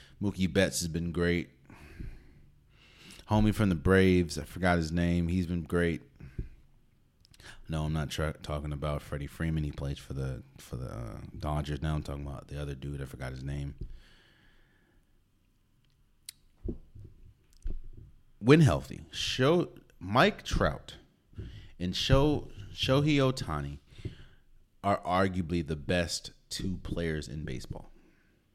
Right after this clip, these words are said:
They're, they're, they, they say, a lot of people, including myself, think that Ohtani is already better than the great Babe Ruth. And Mike Tra-, Trout will go down as one of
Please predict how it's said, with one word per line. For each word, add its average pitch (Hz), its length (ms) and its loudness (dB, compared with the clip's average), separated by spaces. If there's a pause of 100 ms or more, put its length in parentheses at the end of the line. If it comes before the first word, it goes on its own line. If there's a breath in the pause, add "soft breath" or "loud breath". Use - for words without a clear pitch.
(1160 loud breath)
They're, 131 240 4
they're, 107 300 -2
they, 120 340 0
they 117 240 -2
say, 117 420 -2
a 104 80 -2
lot 113 200 4
of 131 80 -2
people, 139 340 2
including 127 320 -6
myself, 143 440 -4
think 107 240 -2
that 85 300 -2
Ohtani 110 540 0
is 101 100 2
already 110 600 2
better 90 280 0
than 87 120 -2
the 85 80 -4
great 80 280 0
Babe 76 280 -2
Ruth. - 180 -12 (1600 loud breath)
And 92 140 2
Mike 131 240 6
Tra-, 120 400 4
Trout 113 420 4
will 87 120 -4
go 90 240 6
down 90 320 2
as 80 120 -2
one 87 240 2
of 78 280 0